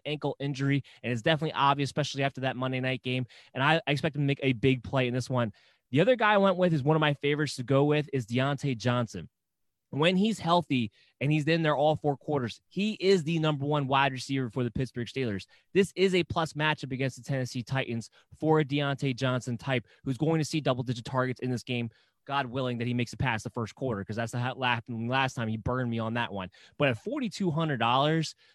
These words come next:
you have no risks there. It's nothing but upside at forty-two hundred dollars. So I went with Deontay Johnson there as my third wide receiver. And then I followed it up with my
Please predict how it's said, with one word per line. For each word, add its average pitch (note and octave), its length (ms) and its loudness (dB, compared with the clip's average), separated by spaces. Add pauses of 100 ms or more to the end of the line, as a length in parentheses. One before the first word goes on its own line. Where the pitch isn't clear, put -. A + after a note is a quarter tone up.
(120)
you A3 120 4
have F3+ 120 2
no D3 160 6
risks A#2+ 360 -4
there. D#2+ 260 -12 (120)
It's D#3+ 220 -2
nothing E3+ 500 2
but C#3+ 280 4
upside A2 420 -4
at G2+ 80 -8
forty-two A2+ 320 -6
hundred G#2+ 160 -2
dollars. G2 320 -4 (260)
So - 120 -2
I C#3 40 4
went F3+ 200 4
with F#3+ 100 -2
Deontay E3+ 380 0
Johnson C#3 320 0
there C#3 200 0
as C3+ 220 0
my C3 160 2
third B2 380 -2
wide A2+ 280 0
receiver. A2+ 600 0 (340)
And C3 100 0
then E3+ 80 4
I G3 120 6
followed F#3 280 4
it D3 80 2
up D3+ 220 6
with C3 320 0
my B2+ 320 2